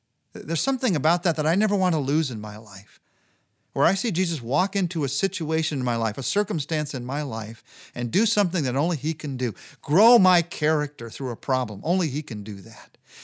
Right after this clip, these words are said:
Give me hope in the darkest of days. Only he can do that. Bring somebody to Christ through a crisis of life. Only he can do that.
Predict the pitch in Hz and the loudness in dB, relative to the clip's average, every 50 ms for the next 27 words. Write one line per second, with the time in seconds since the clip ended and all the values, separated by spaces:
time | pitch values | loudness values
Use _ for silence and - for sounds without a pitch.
0 | - - - 190 247 226 208 214 214 190 147 110 - - - 185 170 143 139 - | -14 -2 0 2 2 4 4 4 4 4 2 0 -2 0 2 4 4 4 2 0
1 | - 135 127 123 113 107 143 135 147 147 - 135 - - 123 113 110 135 127 120 | -4 -4 -4 -4 0 2 4 4 2 2 -4 -8 -8 -8 -10 -6 -2 -2 -2 -2
2 | - - - - _ - 175 196 196 196 190 175 131 135 156 156 - - 113 107 | -4 -8 -14 -14 _ -4 -2 0 0 0 0 0 0 -2 -4 -4 -4 -6 -8 -8
3 | 95 - 113 107 104 - - 107 107 - - - - _ - 196 233 233 - - | -6 -6 -6 -6 -8 -10 -14 -16 -16 -18 -20 -20 -10 _ 0 2 2 2 2 2
4 | 240 220 208 208 180 151 127 123 - - - - 165 180 160 127 107 110 - - | 2 4 6 6 6 4 2 -2 -4 -8 -4 -2 0 2 2 0 -2 -4 -8 -12
5 | - - - _ _ _ _ - 156 147 131 - - - - 190 196 202 - - | -14 -16 -20 _ _ _ _ -6 -4 -2 -2 -4 -4 0 2 4 4 4 2 0
6 | 165 131 - 147 123 139 147 131 117 - - 180 208 214 220 196 151 156 170 170 | -2 -4 -4 -4 -2 0 0 0 0 0 -2 -2 0 0 0 -2 -2 -2 -4 -4
7 | 170 147 120 113 98 120 110 107 95 101 104 - - - - | -4 -4 -6 -4 -4 -6 -6 -6 -8 -12 -16 -18 -18 -20 -20